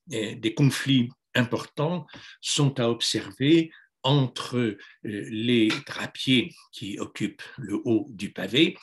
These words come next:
et puis les artisans, euh, qui fabriquent ces différents, euh, objets de luxe. Alors, euh, soit les drapiers ont des artisans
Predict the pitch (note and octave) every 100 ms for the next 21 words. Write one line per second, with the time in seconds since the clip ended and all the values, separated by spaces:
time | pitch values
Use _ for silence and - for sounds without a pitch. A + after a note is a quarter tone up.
0 | - - - G2+ G2 C#3+ C#3 C#3 - -
1 | G#2 B2 B2 A#2+ - A#2 - - - A#2+
2 | D#3+ - _ G#2 G#2+ - - - G2 -
3 | D3 C#3+ - - - - A#2 A#2+ C#3 G#2
4 | C3 A2+ G#2+ F#2+ B2 A#2+ G2+ F#2 G#2 F#2
5 | - - - - - - - G#2 G#2 A2
6 | - - - - - - - - _ F#2+
7 | F#2+ - G#2 F#2+ G2+ - - - G#2+ -
8 | - A#2 G2 G2+ F#2+ - B2 A2+ G#2 G2+
9 | G2 - - G#2 - G#2+